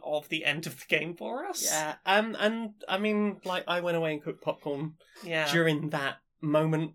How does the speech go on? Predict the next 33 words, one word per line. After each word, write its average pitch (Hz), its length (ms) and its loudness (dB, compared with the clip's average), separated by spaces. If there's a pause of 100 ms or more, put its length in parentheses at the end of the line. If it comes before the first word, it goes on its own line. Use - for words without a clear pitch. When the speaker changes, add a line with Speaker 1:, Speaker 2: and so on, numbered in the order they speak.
(140)
Speaker 2:
while 160 260 0
I 170 100 0
pondered 165 360 -2
on 170 140 -2
the 175 80 -8
rules 180 280 -4
and 170 120 -4
while 160 120 -4
you 160 160 -8
looked 170 240 -8
thing, 170 280 -6
uh, 156 220 0
read 170 200 -4
through 185 140 -8
the 165 40 -10
manual. 185 360 -6 (320)
I 240 160 6
had 262 240 2
played 220 220 2
a 180 60 0
solo 180 380 0
game 170 240 -4
through 175 220 -10
the 170 80 -4
night 165 200 -2
before 151 500 -8 (140)
Speaker 1:
Yeah. 180 240 -2 (140)
Speaker 2:
and 175 160 -2
had 170 240 -2
exactly 165 540 -4
the 156 100 -8
same 147 240 -6
problem. 131 460 -16